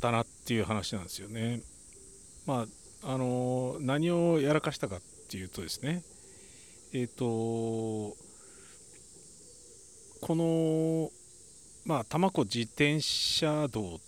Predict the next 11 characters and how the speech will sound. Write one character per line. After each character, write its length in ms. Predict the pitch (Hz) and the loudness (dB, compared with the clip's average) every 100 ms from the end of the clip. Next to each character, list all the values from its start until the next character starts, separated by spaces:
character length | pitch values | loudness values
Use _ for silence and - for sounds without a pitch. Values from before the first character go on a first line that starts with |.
| - - - | -20 -20 -10
て 80 | 107 | -8
い 140 | 98 | -6
う 60 | 92 | -6
の 160 | 98 | -2
は 140 | 165 120 | 0 0
ま 160 | 113 | 0
っ 40 | 113 | -2
す 240 | - - | -2 -2
ぐ 300 | 143 95 76 - | -2 -4 -8 -2
で、 340 | 143 110 78 - - - - - - - | 2 2 -2 -14 -20 -20 -20 -20 -20 -6
え 840 | 117 101 95 90 87 85 82 82 | -2 -2 -2 -2 -4 -6 -8 -12